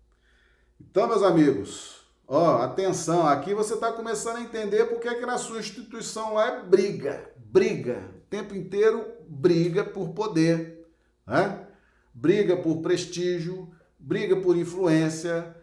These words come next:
Você tem o grupo do Zezinho, o grupo do Joãozinho, o grupo do Manel, briga, tá certo? Acontece na crosta, vai acontecer no plano espiritual.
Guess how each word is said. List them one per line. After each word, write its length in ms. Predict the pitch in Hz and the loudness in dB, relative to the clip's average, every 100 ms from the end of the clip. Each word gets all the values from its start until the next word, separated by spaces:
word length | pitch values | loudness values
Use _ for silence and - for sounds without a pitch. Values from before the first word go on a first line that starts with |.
| _ | _
Você 160 | - 170 | -8 -6
tem 160 | 175 202 | -2 -2
o 80 | |
grupo 320 | 170 185 185 156 | 2 2 2 0
do 140 | 165 | -2
Zezinho, 580 | 170 160 139 165 175 165 | 2 2 2 0 -2 -2
o 60 | |
grupo 260 | 143 170 156 | 0 -2 -4
do 140 | 156 | -6
Joãozinho, 560 | 151 165 147 143 165 160 | -2 -2 -2 -4 -2 -2
o 60 | 147 | -2
grupo 260 | 160 160 | -4 -4
do 120 | 147 | -6
Manel, 840 | 160 160 151 160 165 160 160 - - _ _ _ _ _ _ - | -4 -2 -2 -2 0 0 -4 -8 -14 _ _ _ _ _ _ -12
briga, 680 | 143 180 180 127 123 - - - _ _ _ _ - | 0 4 4 4 -2 -6 -16 -20 _ _ _ _ -20
tá 80 | - | -12
certo? 360 | 120 160 165 | -6 -6 -8
Acontece 580 | 220 240 247 175 175 208 | -12 -12 -8 -6 -6 -8
na 100 | 202 | -12
crosta, 420 | 202 196 202 208 | -6 -4 -4 -4
vai 200 | 277 214 | -8 -8
acontecer 480 | 208 208 208 202 196 | -8 -8 -6 -4 -6
no 160 | 190 190 | -6 -6
plano 220 | 180 180 | -6 -6
espiritual. 760 | - 196 196 196 165 127 - | -8 -10 -10 -8 -8 -8 -12